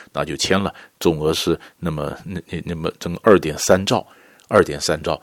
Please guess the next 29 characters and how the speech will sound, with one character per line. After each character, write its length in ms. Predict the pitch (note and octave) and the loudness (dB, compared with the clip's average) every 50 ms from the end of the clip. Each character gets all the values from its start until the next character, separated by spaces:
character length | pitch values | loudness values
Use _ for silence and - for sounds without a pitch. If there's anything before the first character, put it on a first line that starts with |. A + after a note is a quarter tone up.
| - - - _ | -12 -20 -20 _
就 140 | _ - F#2 | _ -4 -2
是 100 | D#2 E2+ | -2 -2
九 220 | D#2 - F2 D#2 D2+ | 0 0 0 0 0
千 200 | - F2 F#2 F#2 | 0 0 0 0
个 60 | G2 | 0
亿 200 | F2 A2 G#2 F2+ | 0 2 0 0
啊， 120 | - - - _ | -2 -4 -8 _
加 240 | - - D2+ D2+ D#2 | -4 -2 -2 -2 -4
上 260 | - - F2 D#2 C#2+ | -2 -2 -2 -2 -2
了 140 | C#2 C#2+ D2 - - - - _ | -6 -8 -8 -10 -12 -20 -18 _
那 100 | - D#2 | -10 -8
么 280 | D2 C#2+ C#2+ C#2+ C#2+ C#2+ - - | -6 -6 -8 -8 -8 -10 -10 -8
一， 180 | - F2 D#2 - - - F#2 E2 D#2 | -6 -6 -6 -6 -10 -14 -12 -10 -10
那 80 | D#2+ | -8
么 220 | D#2+ D#2+ D2+ D2+ D#2 D#2+ D#2 D2 - _ | -6 -6 -6 -6 -8 -10 -12 -16 -18 _
政 160 | - - E2+ | -8 -8 -6
府 140 | E2 - - | -6 -8 -6
的 100 | D2 - - | -6 -4 -2
支 120 | - G2 | -2 -4
出 160 | F2 - F2+ | -4 -4 -6
法 180 | D#2+ - D2+ C2+ | -4 -2 0 0
案， 160 | E2+ G2+ F#2+ - | 0 0 0 -2
总 140 | - - D#2+ | -6 -8 -8
共 80 | D2+ - | -6 -2
是 100 | - D#2 | -2 -2
二 80 | D#2 | -2
点 160 | D#2 - C#2 | -2 -6 -8
三 180 | - - - C2+ | -6 -6 -8 -4
兆。 200 | D2+ D#2 C2+ - | -2 -4 -4 -4